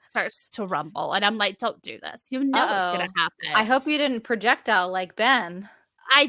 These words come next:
Speaker 1: didn't, but
Speaker 2: <laughs>
Speaker 1: I was like, "I'm gonna shit my pants."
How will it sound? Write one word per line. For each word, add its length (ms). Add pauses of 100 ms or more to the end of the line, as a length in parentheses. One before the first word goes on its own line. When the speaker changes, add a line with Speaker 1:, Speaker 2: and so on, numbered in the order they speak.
(100)
Speaker 1:
didn't, 400
but 300
Speaker 2:
<laughs> 60
Speaker 1:
I 640
was 220
like, 320
"I'm 160
gonna 160
shit 180
my 120
pants." 800